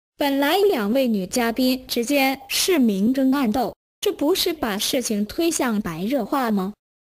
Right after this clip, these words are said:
两位女嘉宾的表情，baby 有点惊讶，但热巴脸上，大家都说是无奈。网友马上发表评论了，说热巴太无奈，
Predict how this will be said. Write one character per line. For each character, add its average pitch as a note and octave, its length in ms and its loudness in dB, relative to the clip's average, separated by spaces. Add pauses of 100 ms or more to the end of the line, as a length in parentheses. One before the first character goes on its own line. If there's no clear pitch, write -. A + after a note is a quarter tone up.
(460)
两 A3+ 280 0
位 C4+ 140 2
女 G3+ 200 0
嘉 A3+ 260 -2
宾 B3 200 -2
的 G3+ 140 0
表 F3+ 220 -4
情， F3 340 -4 (280)
baby B3+ 640 0
有 A3+ 300 -2
点 F3+ 360 -4
惊 F4+ 300 0
讶， C4 260 0 (320)
但 F#4 200 0
热 C#4 200 0
巴 A3+ 180 -2
脸 F#3+ 260 -2
上， G#3 320 -2 (280)
大 D4 180 0
家 D#4 240 0
都 F4+ 180 0
说 A4 240 2
是 F4 320 2
无 A#3+ 200 2
奈。 C4+ 260 0 (800)
网 C4 280 0
友 D4+ 160 2
马 A3 220 0
上 B3+ 320 0
发 D#4 240 -2
表 G3 300 -2
评 F#3 240 -4
论 A3+ 260 0
了， F#3+ 240 -4 (280)
说 E4+ 260 0
热 D4 200 0
巴 C4+ 280 0
太 F#3+ 260 -4
无 E3+ 160 -2
奈， A#3 240 0